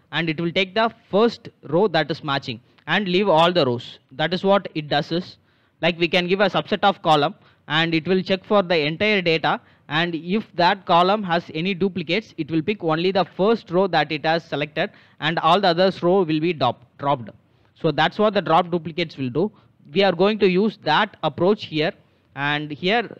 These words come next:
with that, uh, filtered data, I am selecting only three columns. Here also we can, uh, select all the columns as well.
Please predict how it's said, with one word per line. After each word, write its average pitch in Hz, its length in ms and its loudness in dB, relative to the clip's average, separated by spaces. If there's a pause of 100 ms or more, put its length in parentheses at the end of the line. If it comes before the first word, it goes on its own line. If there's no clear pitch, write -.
(140)
with 151 180 -8
that, 185 220 2
uh, 160 100 0
filtered 185 500 0
data, 170 340 0 (380)
I 143 100 0
am 160 100 -2
selecting 185 480 -2
only 175 240 0
three 196 220 -2
columns. 175 460 0 (200)
Here 190 280 0
also 214 280 2
we 185 120 0
can, 175 280 -2
uh, 143 100 -2
select 180 360 -4
all 156 180 2
the 202 100 -2
columns 165 340 0
as 139 160 -4
well. 165 120 -4